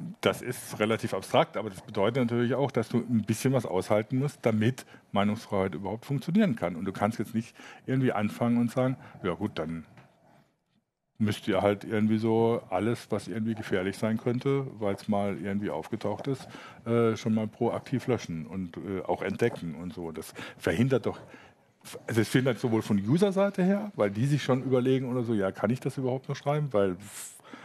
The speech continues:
nachher kommt dann einer an und zeigt mich an,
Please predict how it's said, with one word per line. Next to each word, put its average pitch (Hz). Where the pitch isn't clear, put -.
nachher 98
kommt 104
dann 104
einer 92
an 92
und 123
zeigt 101
mich -
an, 151